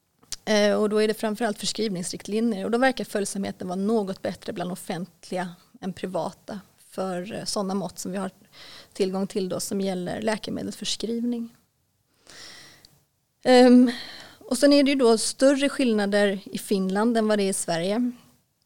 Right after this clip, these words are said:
Där mål och mått för verksamheten är då kända, eh, bland både privata och offentliga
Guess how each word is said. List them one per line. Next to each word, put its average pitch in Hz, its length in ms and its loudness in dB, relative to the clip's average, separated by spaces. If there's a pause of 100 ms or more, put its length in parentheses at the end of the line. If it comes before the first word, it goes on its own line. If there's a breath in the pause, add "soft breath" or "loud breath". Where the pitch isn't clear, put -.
(640)
Där 220 220 8
mål 226 400 8
och 226 80 6
mått 220 240 4
för 208 80 -8
verksamheten 226 800 0
är 226 120 0
då 196 100 -2
kända, 190 640 0 (920 loud breath)
eh, - 320 0 (240)
bland 220 260 2
både 214 320 2
privata 208 560 0
och 175 60 -2
offentliga 147 540 -6